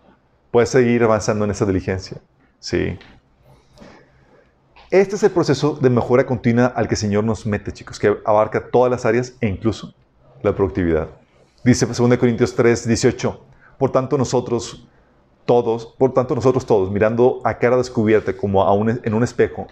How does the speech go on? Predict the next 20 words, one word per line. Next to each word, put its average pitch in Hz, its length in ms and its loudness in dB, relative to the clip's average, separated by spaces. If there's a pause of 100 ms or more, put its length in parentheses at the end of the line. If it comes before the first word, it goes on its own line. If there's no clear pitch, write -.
(120)
la 101 260 -2
gloria 101 260 2
del 113 80 6
Señor, 101 400 -2
somos 135 420 0
transformados 110 500 0
de 101 100 0
gloria 110 600 0
en 104 180 -4
gloria 90 400 2
en 101 100 -4
la 90 100 -4
misma 107 320 -2
imagen 90 380 -6
como 95 300 -6
por 98 200 0
el 92 100 2
Espíritu 104 380 -4
del 95 80 0
Señor". 90 320 -10